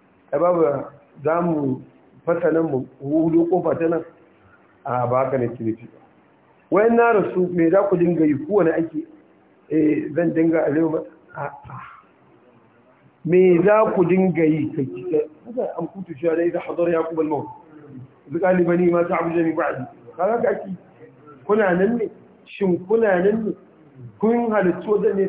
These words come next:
sanda mutuwa ta zo, Annabi Yaqub ya tare da ƴaƴansa? Wannan sai ba ma yi. Waye tare ƴaƴansa ya ce,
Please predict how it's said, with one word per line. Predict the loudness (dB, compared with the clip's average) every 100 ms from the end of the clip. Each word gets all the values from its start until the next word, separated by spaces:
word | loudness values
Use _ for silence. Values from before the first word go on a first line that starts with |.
| 0
sanda | 0 0
mutuwa | -2 -2 0
ta | 0
zo, | 0
Annabi | 0 -2
Yaqub | -2 -4 -2 -2
ya | -4 -2
tare | 0 0
da | 0
ƴaƴansa? | -2 -2 -6 -12 -14 -2
Wannan | 2 2 2
sai | 0
ba | 2 2
ma | 2
yi. | -2 -6 -18 -20 _ _ _ _ _ _ _ 2
Waye | 4 4 4
tare | 4 4
ƴaƴansa | 2 2 2 0
ya |
ce, | 0